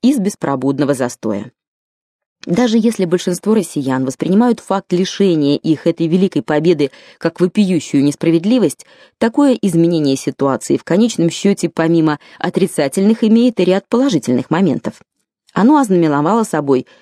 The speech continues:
духовное и религиозное возрождение страны, возвращающее ее к своим корням и позволяющее ей воссоединиться с самыми светлыми страницами ее прошлого, в противоположность Европе, которая постепенно отходит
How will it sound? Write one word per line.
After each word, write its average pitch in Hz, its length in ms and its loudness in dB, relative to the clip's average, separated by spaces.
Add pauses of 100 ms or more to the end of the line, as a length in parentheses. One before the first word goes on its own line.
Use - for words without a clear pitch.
(180)
духовное 170 680 2
и 180 360 2
религиозное 165 800 2
возрождение 139 580 0
страны, 131 440 -2 (420)
возвращающее 175 1120 0
ее 202 160 0
к - 80 -16
своим 147 320 0
корням 175 560 0 (320)
и 240 80 4
позволяющее 175 920 0
ей 135 200 0
воссоединиться 170 1000 0 (160)
с - 100 -20
самыми 247 280 4
светлыми 160 600 0
страницами 165 680 0
ее 151 180 0
прошлого, - 560 -2 (240)
в - 80 -20
противоположность 147 800 -2
Европе, 196 460 0 (240)
которая 269 360 2
постепенно 240 600 0
отходит 147 540 -2